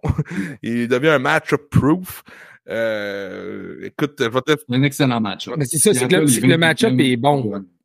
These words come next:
Speaker 3: Tu sais, fait que c'est pour ça que je dis que c'est, moi, de mon côté, c'est un must-start. Vous l'avez dans votre alignement. Je pense qu'il y a une place en flex, euh, même R B two. Écoute, je pense que le ma-, le, le match-up est bon. DeAndre Swift a quand même connu une bonne game la semaine dernière. Euh,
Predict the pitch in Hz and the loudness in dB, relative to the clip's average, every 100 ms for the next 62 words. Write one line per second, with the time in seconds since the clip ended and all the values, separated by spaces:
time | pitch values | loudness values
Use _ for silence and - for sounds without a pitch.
0 | - - 175 151 170 151 214 131 170 151 | -6 0 0 0 0 0 0 -2 -4 -4
1 | 151 226 160 139 160 208 220 147 190 - | 0 0 0 -2 2 2 2 2 2 2
2 | 156 175 131 - 147 147 131 135 180 156 | 2 2 0 -2 -2 -2 0 0 0 0
3 | 123 127 120 120 143 - - - - - | 0 -2 -2 -2 -4 -6 -16 -20 -10 0
4 | 165 196 - 131 113 143 143 135 110 - | 2 2 2 0 2 0 0 -4 -4 -2
5 | 123 135 - - _ - - - 117 113 | -2 -2 -8 -12 _ -20 -16 -6 -2 -2
6 | 110 104 98 120 143 151 131 123 120 - | -4 -6 -4 0 2 2 2 2 0 2
7 | 190 - - - _ - 131 160 170 180 | 0 0 -6 -20 _ -4 -2 0 2 2
8 | 156 135 131 135 143 151 170 160 220 151 | 0 -2 -2 0 2 4 4 2 4 4
9 | 127 135 151 143 147 151 135 202 165 147 | 4 4 2 2 2 2 2 2 2 0
10 | 165 170 156 160 131 135 127 147 151 131 | 0 0 0 0 0 0 2 0 0 -2
11 | 127 127 127 123 123 127 135 143 - - | -4 -4 -2 -2 -2 -2 -4 -6 -10 -20
12 | - - 113 113 | -20 -10 -6 -6